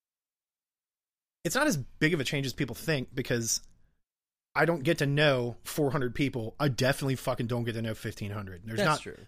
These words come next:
Speaker 1: that much of a fucking difference. Um, the only difference was, like, I went from, like, a Catholic high school wearing, like, a fucking white button down and khakis to a public high school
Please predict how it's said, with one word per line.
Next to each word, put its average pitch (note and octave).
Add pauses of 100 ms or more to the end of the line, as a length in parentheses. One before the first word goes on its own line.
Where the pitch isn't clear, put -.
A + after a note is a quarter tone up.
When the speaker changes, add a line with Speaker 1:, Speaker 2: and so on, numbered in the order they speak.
(100)
Speaker 1:
that C3
much B2+
of A#2
a -
fucking A#2
difference. - (640)
Um, G2+ (360)
the D#3+
only E3
difference D3+
was, B2
like, A#2+
I B2+
went C3
from, B2+
like, A2
a B2
Catholic A#2
high A#2+
school G#2 (240)
wearing, A2
like, A2
a B2
fucking A2+
white A#2
button B2
down A#2
and F#2+
khakis A#2 (160)
to G#2 (440)
a A2+
public E3
high A#2+
school G#2